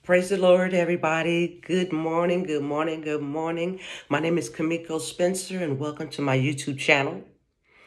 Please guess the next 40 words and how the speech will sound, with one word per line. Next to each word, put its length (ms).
I 120
just 300
want 140
to 140
thank 400
all 160
of 120
my 140
subscribers 760
for 180
their 180
likes, 720
their 120
comments, 760
and 140
just 680
even 280
taking 300
the 100
time 360
to 100
listen 440
to 100
what 240
God 240
has 240
to 80
say 340
through 220
me. 360
And 160
so 380
this 260
morning 460
I 100
have 320
a 140
word 420
from 260
God 460